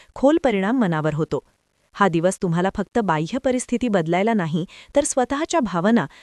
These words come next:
अपेक्षा आणि मर्यादा समजून घ्यायला भाग पाडतो. हा एक आत्मपरीक्षणाचा, वास्तव स्वीकारण्याचा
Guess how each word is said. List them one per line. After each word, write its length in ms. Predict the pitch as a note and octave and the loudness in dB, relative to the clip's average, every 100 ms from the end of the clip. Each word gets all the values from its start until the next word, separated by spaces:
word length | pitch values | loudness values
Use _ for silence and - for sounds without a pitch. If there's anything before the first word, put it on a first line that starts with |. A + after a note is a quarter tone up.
| - | -4
अपेक्षा 480 | G3 A#3+ C#4 - - - - | 0 0 0 0 -2 -4 0
आणि 160 | G#3+ B3+ | 4 6
मर्यादा 440 | G3+ F3 F#3+ C4 | 4 2 2 0
समजून 380 | C#4 F3+ E3+ A3 | -2 -2 2 2
घ्यायला 300 | F#3+ E3 A#3 | 2 0 -2
भाग 200 | G#3 D#3+ - | -2 -6 -4
पाडतो. 300 | D3+ - D3 _ _ _ _ _ _ | -4 -2 -6 _ _ _ _ _ _
हा 180 | - G#3 | -2 0
एक 180 | A3 C#4 | 0 0
आत्मपरीक्षणाचा, 1000 | F3+ F3+ - C4 A3 F3 - E3 D3+ - G3 - _ | 0 0 0 0 0 0 -2 -2 -2 -2 -4 -6 _
वास्तव 400 | G3 G#3 - E4+ | 0 0 0 -4
स्वीकारण्याचा 720 | F4 B3 A3 B3 D#4+ A3 D#3+ | -2 -4 0 0 0 -2 -2